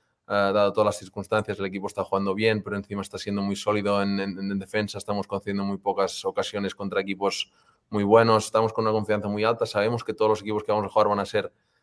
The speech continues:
durísimos. Por ejemplo, Houston, que tenemos ahora, que es el primero, el único en el que nos, en el que nos centramos, es un equipo que, que juega muy bien a fútbol,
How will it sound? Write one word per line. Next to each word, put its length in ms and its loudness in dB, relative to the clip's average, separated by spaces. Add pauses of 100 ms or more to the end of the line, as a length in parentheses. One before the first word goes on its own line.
(200)
durísimos. 720 -2
Por 120 -12
ejemplo, 260 -2
Houston, 320 -4
que 80 -2
tenemos 340 -2
ahora, 160 6
que 60 2
es 100 -10
el 60 -12
primero, 300 0
el 120 0
único 300 0
en 80 0
el 100 -4
que 80 -4
nos, 340 -4
en 100 -4
el 220 -4
que 80 -10
nos 180 -6
centramos, 540 -2
es 120 -14
un 80 -4
equipo 320 -4
que, 220 2
que 100 -6
juega 200 4
muy 180 0
bien 120 0
a 80 -2
fútbol, 440 -2